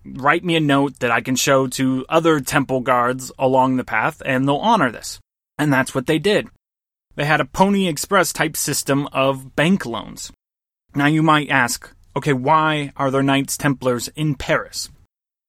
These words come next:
Well, another thing that would happen is, before someone would go on crusade, and crusades were very costly, they would either donate their lands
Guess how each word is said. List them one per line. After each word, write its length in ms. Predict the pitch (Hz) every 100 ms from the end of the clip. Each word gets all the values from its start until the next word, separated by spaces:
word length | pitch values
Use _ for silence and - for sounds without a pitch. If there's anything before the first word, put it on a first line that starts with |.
| _ -
Well, 200 | 139 151
another 300 | 202 233 185
thing 220 | 135 127
that 100 | 113
would 80 | -
happen 420 | 117 110 120 120
is, 400 | 123 113 110 - _
before 280 | 175 220 214
someone 380 | - 196 190 175
would 140 | 156
go 140 | 156 143
on 160 | 135
crusade, 600 | - 135 - 160 117 127 - -
and 160 | 127 -
crusades 400 | 156 - 156 127
were 140 | 131
very 240 | 123 147
costly, 560 | 131 185 185 - 113 113 _ -
they 200 | 147 151
would 200 | 160 147
either 300 | 147 147 147
donate 560 | 127 170 196 196 190
their 160 | - 170
lands 720 | 156 139 147 127 123 - -